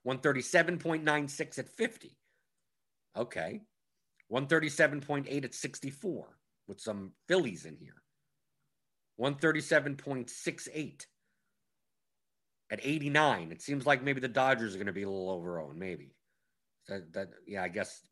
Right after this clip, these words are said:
Betts and Turner. Betts and Turner don't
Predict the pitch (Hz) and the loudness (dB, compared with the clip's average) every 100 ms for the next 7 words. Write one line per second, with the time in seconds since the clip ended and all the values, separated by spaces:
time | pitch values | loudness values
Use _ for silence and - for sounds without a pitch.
0 | 98 - 117 123 117 101 - 107 82 67 | -20 0 2 2 -4 -10 -6 -6 -8 -12
1 | _ _ _ _ _ _ _ _ _ _ | _ _ _ _ _ _ _ _ _ _
2 | _ _ _ _ _ _ 123 123 139 123 | _ _ _ _ _ _ 2 2 0 2
3 | 131 127 117 127 127 | 4 4 4 4 4